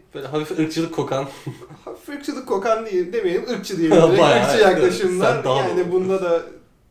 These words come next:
Speaker 2: mevcut gözüküyor ama bence yani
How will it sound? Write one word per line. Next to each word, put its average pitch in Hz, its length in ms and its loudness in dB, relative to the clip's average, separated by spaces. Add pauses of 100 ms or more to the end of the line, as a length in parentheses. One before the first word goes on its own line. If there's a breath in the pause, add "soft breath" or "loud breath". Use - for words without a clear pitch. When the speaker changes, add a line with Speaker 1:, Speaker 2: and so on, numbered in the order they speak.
(120)
Speaker 2:
mevcut 165 720 -2
gözüküyor 165 440 -8 (100)
ama 208 280 -10 (120)
bence 156 300 -8 (300)
yani 139 160 -14